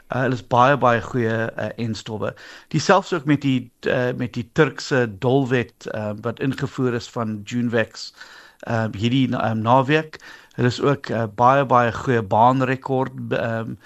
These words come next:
in die internasionale vlak. So ons is nie besig met fly-by-night, uh, enstowwe nie. Ons werk met, uh, baie, baie groot maatskappye wat,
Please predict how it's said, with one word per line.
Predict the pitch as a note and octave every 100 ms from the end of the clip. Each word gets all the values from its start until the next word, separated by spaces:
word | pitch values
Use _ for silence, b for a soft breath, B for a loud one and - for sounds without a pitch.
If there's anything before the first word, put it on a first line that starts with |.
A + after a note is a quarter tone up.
| B B _
in | C3 B2+
die | A#2+ A#2+ A#2 -
internasionale | C3 B2 B2+ A#2+ - A#2 A#2+ B2
vlak. | - C3 - B B B B
So | -
ons | D#3+ E3
is | G3+ G3+
nie | A#3+ A3+
besig | B2+ C#3 C#3+ D3 C3+
met | B2+ -
fly-by-night, | - A#2+ B2 A#2 G#2+ A2 A2 - -
uh, | - A2 G#2 G2+ B B B -
enstowwe | C3+ C3 - B2+ A2
nie. | F#2+ F#2+
Ons | G#2+ G#2+ -
werk | A#2 B2 B2+ -
met, | B2 A#2 - -
uh, | - - A#2 -
baie, | A#2 C#3+ C#3+
baie | A#2 A2+ A2 A2+ B B B
groot | - - D3 D#3 D3+
maatskappye | A#2+ A2+ - A#2 - G#2+ G#2 G#2+
wat, | G#2+ -